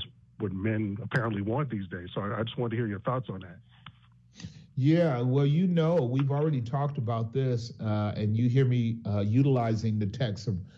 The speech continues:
Speaker 2: of the apocalypse frequently around this. I've been doing this for twenty years. Revelation chapter thirteen makes it clear that God gave the dragon,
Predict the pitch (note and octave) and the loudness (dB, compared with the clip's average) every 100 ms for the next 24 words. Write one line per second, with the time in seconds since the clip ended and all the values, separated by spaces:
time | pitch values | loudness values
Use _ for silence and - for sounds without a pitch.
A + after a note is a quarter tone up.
0 | - A2 G#2+ G#2 - C3+ C#3 A2+ G2 F2+ | -6 -2 2 0 2 0 2 2 2 -2
1 | - - C#3 D3+ D#3 A#2 G#2 G2+ G2 C#3 | -6 -2 2 2 2 0 0 2 2 2
2 | A2+ F#2+ A2 B2 A#2 G#2 A2 G#2 F#2+ F2 | 2 0 0 0 2 2 2 0 -2 -4
3 | - A#2 G#2+ C3 A#2+ F#2+ - - - - | -2 0 4 6 4 2 -6 -12 -12 -12
4 | - A#2+ A#2+ B2 B2 B2+ A2 A2+ - G2+ | -2 2 4 4 4 2 2 0 2 0
5 | G#2+ A#2 - C#3+ A#2+ G#2 A2 F#2 D3 C#3 | 2 2 2 2 4 2 0 2 4 4
6 | G#2+ G2+ G#2 B2 C3+ B2 B2 G#2 G#2 F#2 | 4 2 2 2 2 2 2 2 2 2
7 | G#2+ A#2+ B2 G2+ F#2 | 2 2 2 2 -2